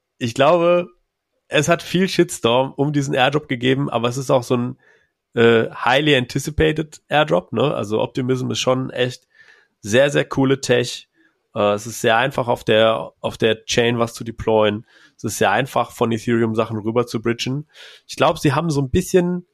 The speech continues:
sie liegen so ein bisschen hinter Polygon zurück. Ich glaub, Polygon ist wirklich so die allererste Adresse, wenn man auf dem Layer zwei was operaten will.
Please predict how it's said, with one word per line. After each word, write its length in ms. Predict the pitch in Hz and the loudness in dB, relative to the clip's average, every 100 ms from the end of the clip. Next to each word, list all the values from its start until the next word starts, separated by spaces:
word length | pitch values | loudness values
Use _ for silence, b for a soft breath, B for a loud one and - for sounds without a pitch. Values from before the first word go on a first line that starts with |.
| _ _ _ _ _ _ | _ _ _ _ _ _
sie 120 | 123 | -4
liegen 260 | 143 175 | -2 0
so 100 | 143 | 2
ein 120 | 143 131 | 2 2
bisschen 320 | 180 - 165 | 0 0 0
hinter 260 | 143 143 | 0 -2
Polygon 480 | 131 151 143 120 117 | 0 2 2 2 0
zurück. 340 | 117 104 95 - | 0 -6 -6 -8
Ich 100 | - | -6
glaub, 320 | 120 113 - - _ _ - | -4 -4 -6 -20 _ _ 0
Polygon 380 | 156 170 156 | 2 4 2
ist 140 | 143 - | 0 0
wirklich 280 | 131 139 123 | -2 -2 -4
so 120 | 120 | -4
die 180 | 104 - | -4 -4
allererste 680 | 123 160 160 156 156 - | -2 0 0 -2 -4 -4
Adresse, 580 | 139 139 147 139 147 135 | -2 -2 -2 0 0 2
wenn 100 | 131 | 2
man 180 | 131 127 | 2 0
auf 160 | 120 | -4
dem 140 | - 120 | -2 0
Layer 260 | 117 120 117 | 2 2 0
zwei 320 | - 123 123 | 0 2 2
was 140 | 117 | -2
operaten 500 | 135 - 120 113 120 | -6 -2 0 0 0
will. 260 | 110 113 | 0 0